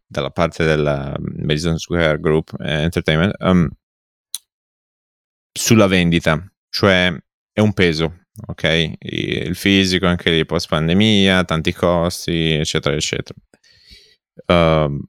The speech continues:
presumo il gruppo italiano avrà fatto le, le sue considerazioni del caso, anche perché ci ha cacciato un miliardo,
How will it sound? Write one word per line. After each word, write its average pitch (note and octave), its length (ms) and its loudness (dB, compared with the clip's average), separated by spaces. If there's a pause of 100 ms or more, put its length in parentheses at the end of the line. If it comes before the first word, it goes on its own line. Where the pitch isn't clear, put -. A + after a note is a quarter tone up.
(380)
presumo F2 500 2
il D#2+ 60 0
gruppo E2 260 0
italiano D#2+ 340 2
avrà D#2 180 2
fatto D2+ 1040 -2
le, D#2 440 0 (880)
le E2 140 -4
sue - 160 -2
considerazioni E2 540 0
del F#2 100 2
caso, E2+ 220 2
anche D2+ 120 -4
perché D#2 260 -2
ci - 120 -4
ha D#2 40 -2
cacciato D#2+ 340 -2
un D#2 60 2
miliardo, D#2+ 460 2